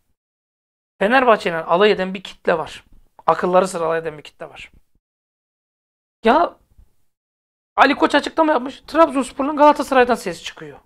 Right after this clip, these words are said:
Ya feto'ya konuşmuş adam. Şuna konuşmuş, buna konuşmuş. İkisine ses çıkıyor. E Beşiktaş desen, lan senin hakkını savunmuş. Hakkını konuşan yok. Şimdi bakıyorsun Ali Koç'un tanımlamalarına göre, e, siyaset Fenerbahçe'nin karşısında duruyor.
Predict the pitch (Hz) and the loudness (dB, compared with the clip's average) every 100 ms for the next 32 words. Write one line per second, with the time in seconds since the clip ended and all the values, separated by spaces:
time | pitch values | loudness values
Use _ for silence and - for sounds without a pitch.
0 | _ 175 269 359 226 - 320 349 349 339 | _ 2 4 4 0 0 2 4 4 4
1 | 320 233 - 240 220 196 277 359 294 226 | -2 -4 -4 -2 -2 -4 0 0 0 -4
2 | 214 - 359 311 285 226 - - _ _ | -8 -4 -2 0 -4 -8 -12 -16 _ _
3 | _ _ - - 349 - 196 175 - 165 | _ _ -16 -10 -8 -8 -8 -12 -18 -20
4 | 165 _ _ _ _ _ - 185 320 - | -20 _ _ _ _ _ -10 -2 -2 -2
5 | 370 370 285 285 240 285 - - 403 349 | -4 -4 -2 -4 -4 -8 -8 -2 -2 -2
6 | - _ _ - 302 415 311 311 330 302 | -10 _ _ 0 0 2 -4 -4 -6 -4
7 | 294 277 294 - _ _ _ _ _ - | -4 -4 -10 -14 _ _ _ _ _ -8
8 | 220 - 269 254 233 233 196 170 - _ | -6 -6 -6 -4 -4 -4 -8 -10 -20 _
9 | _ _ _ _ _ _ - - 415 427 | _ _ _ _ _ _ -6 -2 0 0
10 | 330 - 359 - 330 277 285 277 269 294 | 0 2 2 0 0 2 2 -2 -4 -6
11 | - _ - 240 240 226 226 214 202 180 | -10 _ 0 0 2 -2 -2 -2 -4 -8
12 | 180 202 202 - - 262 247 269 262 220 | -8 -10 -14 -18 -4 0 0 -4 -10 -8
13 | 240 262 233 214 254 247 240 247 262 240 | -4 -2 -4 -6 -6 0 0 0 -2 -2
14 | 196 180 | -6 -8